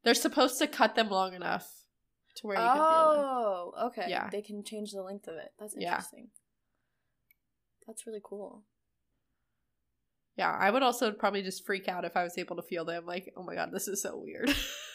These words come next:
Speaker 2: Yeah, like, just, like, moving inside. Ew! <laughs>
Speaker 1: Yeah.
Speaker 2: That's
Speaker 1: Ugh,
Speaker 2: really
Speaker 1: no.
Speaker 2: gross. Ew.
Speaker 1: <laughs>
Speaker 2: Well, that's like, whenever you wear, like, a tampon, like, there's a string hanging out of you, but, like,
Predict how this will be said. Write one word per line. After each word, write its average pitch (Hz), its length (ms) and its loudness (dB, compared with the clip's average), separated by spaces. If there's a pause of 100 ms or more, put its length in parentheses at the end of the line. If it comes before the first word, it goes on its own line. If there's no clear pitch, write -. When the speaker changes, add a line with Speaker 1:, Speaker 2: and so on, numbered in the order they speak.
(240)
Speaker 2:
Yeah, 233 320 8
like, 214 140 -4
just, - 200 -4
like, 233 160 0
moving 220 380 0
inside. 214 340 -2
Ew! 311 580 12
<laughs> - 1120 10
Speaker 1:
Yeah. 180 320 6 (420)
Speaker 2:
That's 262 280 -2
Speaker 1:
Ugh, 262 60 -6
Speaker 2:
really 240 80 -4
Speaker 1:
no. - 60 -2
Speaker 2:
gross. - 420 -6 (320)
Ew. 131 440 -12
Speaker 1:
<laughs> 254 40 0 (680)
Speaker 2:
Well, 320 120 4
that's 480 160 8 (240)
like, - 80 -10 (240)
whenever 311 300 4
you 370 120 8
wear, 370 100 2
like, 339 140 0
a 262 60 2
tampon, 233 540 -2
like, 202 160 -6
there's 220 180 2
a 226 60 -6
string 233 260 -2
hanging 226 240 0
out 202 200 0
of 220 100 -4
you, 180 120 -6
but, 185 140 -2
like, 185 280 -2